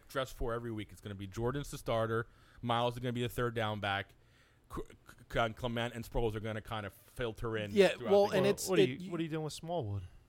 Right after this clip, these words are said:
Speaker 1: He's gone,
Speaker 2: He's
Speaker 1: and
Speaker 2: gone.
Speaker 1: so is Adams. I think they're both gone, or practice squad if they'll take it.
Speaker 3: I don't know, man.
Speaker 1: We're not keeping five. We just can't 'cause we have other positions. We need guys that
Speaker 2: It, it,
Speaker 3: Smallwood's a good player.
Speaker 2: it depends on, on what Clement's knee looks like.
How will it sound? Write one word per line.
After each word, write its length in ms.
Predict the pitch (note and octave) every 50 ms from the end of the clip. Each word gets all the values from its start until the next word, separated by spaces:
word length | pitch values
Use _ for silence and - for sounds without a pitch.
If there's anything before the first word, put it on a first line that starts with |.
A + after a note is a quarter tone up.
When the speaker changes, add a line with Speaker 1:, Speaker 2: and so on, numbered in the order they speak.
| - - - - -
Speaker 1:
He's 120 | B2+ B2
gone, 280 | G#2+ A2 G2+ F#2+ G2 G2 - -
Speaker 2:
He's 100 | - G#2
Speaker 1:
and 80 | G#2
Speaker 2:
gone. 80 | A2+ A2
Speaker 1:
so 220 | A#2+ A2 G#2 G2+
is 160 | G2+ G2 - -
Adams. 460 | F#2 F2 E2 D#2 D#2 - - - - -
I 60 | F2
think 160 | - F#2 F2
they're 80 | E2 F2
both 220 | D#2+ E2+ D#2 -
gone, 180 | - C#2+ D2 D2+ - -
or 100 | B2 A#2+
practice 360 | A2 - G2+ G2 - - F#2 -
squad 220 | - F#2 E2+ E2+
if 80 | F2 -
they'll 120 | F#2 F2
take 260 | - - F2+ F2 -
it. 80 | - -
Speaker 3:
I 40 | B2+
don't 160 | B2 A2+ A2
know, 120 | A2+ A#2+ A2
man. 240 | G#2 G2+ G2+ G2+ F#2+ - - - - - - - - - -
Speaker 1:
We're 80 | A#2 C3+
not 120 | C3 -
keeping 200 | - G#2 F#2 F2+
five. 260 | - - D#2 D#2 D#2 - - - - - G#2
We 60 | G#2
just 180 | G2+ G2 -
can't 240 | - - A2 F#2+ - - - -
'cause 120 | - G2
we 100 | G#2 G#2+
have 160 | G2+ G2+ G2 G2
other 100 | G2 F#2
positions. 380 | - G#2 G2+ G2 E2 F2+ E2 E2
We 60 | F2+
need 180 | F2+ F2+ E2
guys 220 | E2+ F2 F2 F2 D#2+
that 80 | - G#3
Speaker 2:
It, 160 | G3 F#3 - - -
it, 80 | -
Speaker 3:
Smallwood's 420 | - G#3 F#3+ G#3 G#3 F#3+ E3 C#3 A#2
a 20 |
good 160 | A2+ B2 A2+ -
player. 160 | - A2 G2+ G2+
Speaker 2:
it 160 | F#3 F3 -
depends 600 | F3 F3+ - - - D#3+ D#3 D#3+ E3 E3 D#3+ D#3+
on, 260 | D3 C#3+ C#3+ C#3+ C#3+ - -
on 300 | D3+ C3+ C3 C3 B2+ B2+ B2
what 260 | A#2+ C3 B2 A#2+ -
Clement's 420 | - - D3 B2+ B2+ B2+ A#2+ - -
knee 120 | D3+ F#3+
looks 260 | F#3 B2 G2+ - -
like. 300 | - F#2 - - - -